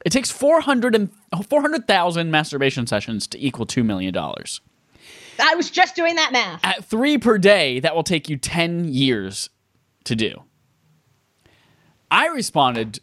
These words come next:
Speaker 1: with, "If quarantine keeps up, I can take that ten-year number down to three years real easy. Because when I'm not having a meeting, I can be jerking it.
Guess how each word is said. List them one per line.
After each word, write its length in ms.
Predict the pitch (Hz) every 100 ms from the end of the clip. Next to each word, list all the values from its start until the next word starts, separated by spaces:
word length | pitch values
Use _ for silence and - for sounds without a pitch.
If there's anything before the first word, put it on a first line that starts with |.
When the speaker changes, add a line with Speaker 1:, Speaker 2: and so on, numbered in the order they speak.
| -
Speaker 1:
with, 360 | 143 135 - _ _ _ _ _ _ _ _ _ _ _ _
"If 180 | 196 -
quarantine 640 | - 165 285 220 147 131 117
keeps 300 | 107 95 95
up, 240 | 82 - _ _ _ _ _ _ -
I 140 | 262
can 160 | 269 220
take 160 | 170
that 160 | 151 123
ten-year 360 | 180 180 147 120
number 220 | 117 113
down 180 | 131 117
to 60 |
three 320 | - - 131 127
years 320 | 107 98 -
real 500 | 98 107 123 123 110
easy. 420 | 101 90 67 64 _ _ _ _ _ _ _ -
Because 260 | 135 151
when 140 | 135 139
I'm 100 | 175
not 140 | 175
having 240 | 165 151 135
a 60 |
meeting, 420 | 143 240 135 117 127 _ 208
I 100 | 98
can 160 | 104
be 120 | 104 131
jerking 400 | 135 147 - 80
it. 120 | -